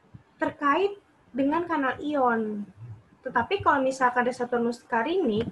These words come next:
itu reseptor yang tergandeng dengan protein G.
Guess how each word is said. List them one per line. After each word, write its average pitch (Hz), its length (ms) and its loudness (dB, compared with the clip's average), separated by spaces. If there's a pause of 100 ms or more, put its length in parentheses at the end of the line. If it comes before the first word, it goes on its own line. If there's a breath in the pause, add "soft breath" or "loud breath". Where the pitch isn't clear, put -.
(580 loud breath)
itu 247 300 -2 (260)
reseptor 269 480 0
yang 330 80 0
tergandeng 240 640 0
dengan 254 320 0
protein 277 560 0
G. 226 400 0